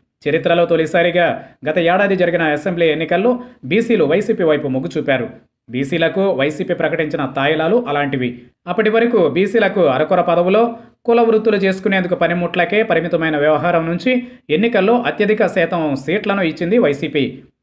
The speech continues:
ప్రతి కులానికి కార్పొరేషన్ ఏర్పాటు చేస్తామని హామీ ఇచ్చింది. అన్నట్లుగానే దానిని నిలబెట్టుకుంది. దీంతో ఇప్పుడు టీడీపీ మరోసారి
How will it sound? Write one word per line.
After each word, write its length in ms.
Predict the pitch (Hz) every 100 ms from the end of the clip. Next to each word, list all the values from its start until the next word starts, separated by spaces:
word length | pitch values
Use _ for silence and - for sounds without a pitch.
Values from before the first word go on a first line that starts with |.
| _ -
ప్రతి 240 | 156 175
కులానికి 560 | 175 170 202 220 190 156
కార్పొరేషన్ 520 | 160 170 170 160 170
ఏర్పాటు 300 | 156 165 156
చేస్తామని 420 | 151 151 151 147
హామీ 280 | 131 151 151
ఇచ్చింది. 540 | 131 143 135 120 - - _ -
అన్నట్లుగానే 760 | 151 180 185 175 180 185 123 - - -
దానిని 320 | 180 190 165
నిలబెట్టుకుంది. 800 | 147 185 185 - 156 139 117 - - _
దీంతో 300 | 156 208 233
ఇప్పుడు 280 | 226 196 185
టీడీపీ 420 | 156 208 196 180
మరోసారి 560 | 139 175 202 202 165